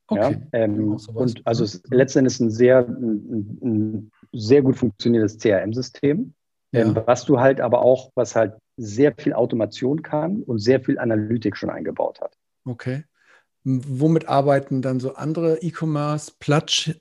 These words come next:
Speaker 1: Platzhirsche zusammen? Ich frage mich immer, ist das jetzt eine Besonderheit für die Energiebranche oder arbeiten andere, die auch stark sind auf dem, auf dem Smartphone, auch mit so,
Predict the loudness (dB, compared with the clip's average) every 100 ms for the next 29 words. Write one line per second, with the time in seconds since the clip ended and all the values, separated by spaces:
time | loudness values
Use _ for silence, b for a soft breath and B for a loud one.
0 | _ -4 -4 -2 0 0 0 -2 -2 -4
1 | 0 0 4 4 6 6 6 B B B
2 | -4 4 6 6 2 -2 -4 -2 2 4
3 | 6 6 6 2 -4 -2 -2 0 0 2
4 | 4 6 6 6 4 2 2 4 6 6
5 | 6 2 b b b -2 0 0 2 4
6 | 4 2 0 0 0 2 2 -2 -8 _
7 | _ _ _ _ _ -6 -2 -2 -2 0
8 | 4 2 2 -2 0 0 -2 -2 0 0
9 | -4 -4 -2 -2